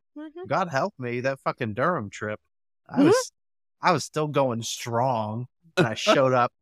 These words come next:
Speaker 2: sat down, and just, like, just annihilated every opponent that whole day. <laughs> Just, like, I did not, I don't think I lost a game day two.
Speaker 3: Would,
Speaker 1: Oh,
Speaker 3: would that be
Speaker 1: gosh.
Speaker 3: cons-, would,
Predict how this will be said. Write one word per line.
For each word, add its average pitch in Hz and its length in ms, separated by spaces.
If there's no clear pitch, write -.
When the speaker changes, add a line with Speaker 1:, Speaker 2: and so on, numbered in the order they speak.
Speaker 2:
sat - 560
down, 117 540
and 117 460
just, 123 340
like, 107 220
just 120 240
annihilated 120 920
every 120 340
opponent 107 440
that 107 140
whole 110 220
day. 117 300
<laughs> 127 40
Just, - 380
like, 151 200
I 143 60
did 135 220
not, 139 200
I 143 120
don't 180 180
think 170 160
I 120 120
lost 120 340
a 123 60
game 104 360
day 98 180
two. 110 380
Speaker 3:
Would, 147 160
Speaker 1:
Oh, 214 60
Speaker 3:
would 151 120
that 190 220
be 208 140
Speaker 1:
gosh. - 40
Speaker 3:
cons-, 180 280
would, 151 260